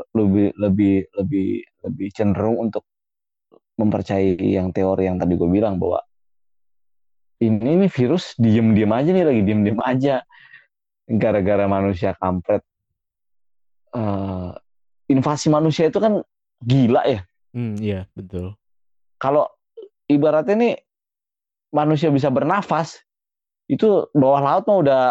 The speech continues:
Speaker 1: udah nggak tahu. Maksudnya ma-, manusia bisa, bisa bernafas dalam air, itu bawah laut udah nggak tahu kayak gimana tuh jadinya. <laughs>
Speaker 2: Iya sih, bener sih. Ya, Pak, gimana ya? Maksudnya kita masih di darat aja, di Mali-, Ma-, di Mariana Trench,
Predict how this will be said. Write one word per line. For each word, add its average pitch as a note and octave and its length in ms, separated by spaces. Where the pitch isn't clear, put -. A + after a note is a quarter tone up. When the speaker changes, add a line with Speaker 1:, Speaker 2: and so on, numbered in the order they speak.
Speaker 1:
udah B2+ 240
nggak A2+ 160
tahu. A2+ 480
Maksudnya C#3 240
ma-, D3 240
manusia C#3+ 320
bisa, C3+ 320
bisa B2 320
bernafas B2 320
dalam A#2 240
air, C3 400
itu B2+ 160
bawah B2+ 160
laut B2 320
udah G#2+ 240
nggak G2 160
tahu G#2 160
kayak G2 240
gimana A#2+ 240
tuh D#3+ 80
jadinya. A#2 320
<laughs> D#3 320
Speaker 2:
Iya G#2 160
sih, G#2 160
bener G2 400
sih. G#2 480
Ya, F#3 160
Pak, - 160
gimana C3 400
ya? F3 240
Maksudnya F#3 320
kita D#3+ 320
masih D#3+ 240
di C#3+ 80
darat B2+ 400
aja, B2 480
di C3+ 160
Mali-, C3+ 400
Ma-, C#3 240
di C3+ 240
Mariana B2+ 480
Trench, A2 480